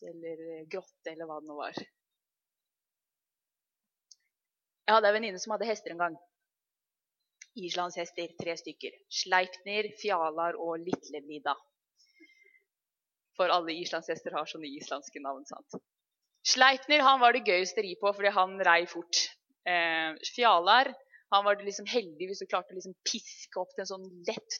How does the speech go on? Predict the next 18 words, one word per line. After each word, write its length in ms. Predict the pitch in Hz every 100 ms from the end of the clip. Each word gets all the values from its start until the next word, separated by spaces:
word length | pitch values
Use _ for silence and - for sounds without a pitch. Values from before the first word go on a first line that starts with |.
| -
trav, 420 | 214 190 190 214
før 180 | 208 180
han 60 | 180
bare 200 | 180 175
traska 560 | - 185 - - - 156
tilbake 500 | 180 160 151 _ 170
til 460 | - 160 160 - - - - 220
matfatet 1040 | 190 170 - - 156 160 - 180 202 214
sånn. 240 | 269 349 359 - _ - - - _ _
Og 80 | 277
Litleblida, 720 | 285 320 - - 185 202 220 262
hun 160 | 262
prøvde 240 | 262 254 202
vi 100 | 247
å 40 | 262 -
unngå 380 | 196 190 202 247
å 40 |
ri 120 | 226